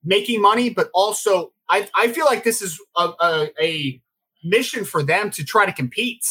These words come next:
'cause otherwise those conferences are gonna get buried by this S E C conference. Like, if, if you're talking about the Big Twelve without Oklahoma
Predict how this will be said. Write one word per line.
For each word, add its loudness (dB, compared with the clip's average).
'cause -2
otherwise 2
those 2
conferences -2
are -12
gonna 0
get -2
buried 2
by 2
this -4
S -4
E -8
C -10
conference. -2
Like, -2
if, 0
if -4
you're 2
talking 2
about 0
the -4
Big -2
Twelve 2
without 0
Oklahoma 2